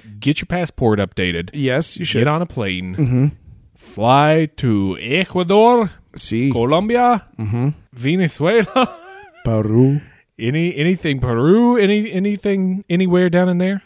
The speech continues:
Speaker 1: And, and
Speaker 2: The,
Speaker 1: go
Speaker 2: the Amazon basin?
Speaker 1: just dive into the Amazon.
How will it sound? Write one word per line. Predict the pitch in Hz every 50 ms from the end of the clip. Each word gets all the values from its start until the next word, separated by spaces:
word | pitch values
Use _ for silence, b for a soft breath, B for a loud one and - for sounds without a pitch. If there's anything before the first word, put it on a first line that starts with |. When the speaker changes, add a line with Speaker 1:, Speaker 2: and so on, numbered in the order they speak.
| _ _ -
Speaker 1:
And, | 123 120 120 117 110
and | 110 117 113 107
Speaker 2:
The, |
Speaker 1:
go | 107 131 131 135 135 143 139 131 135
Speaker 2:
the | 127 120 107 - 139
Amazon | 131 135 139 143 135 123 139 135 135 139 135
basin? | 120 123 135 135 - - 165 170
Speaker 1:
just | 165 127 110 101 101
dive | 110 113 123 123 127 131 135 135 135 147 - -
into | 120 117 113 110 107 107 104 - - - 117
the | 101 98 92 92
Amazon. | 95 95 92 87 92 85 80 76 82